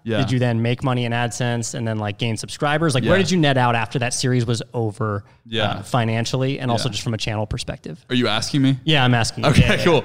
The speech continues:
Speaker 2: yeah.
Speaker 1: Uh, I probably, so that, the, the brand deals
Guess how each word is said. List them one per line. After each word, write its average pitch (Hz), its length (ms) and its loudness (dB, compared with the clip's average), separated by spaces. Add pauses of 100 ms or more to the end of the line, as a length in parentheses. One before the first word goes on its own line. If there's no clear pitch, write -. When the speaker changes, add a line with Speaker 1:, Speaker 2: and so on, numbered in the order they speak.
(100)
Speaker 2:
yeah. 127 80 0
Speaker 1:
Uh, 127 340 2 (240)
I 131 220 2
probably, 147 800 2
so 117 540 0
that, 117 680 -4 (160)
the, 110 100 -4 (240)
the 113 280 -8
brand 120 440 0
deals 107 480 0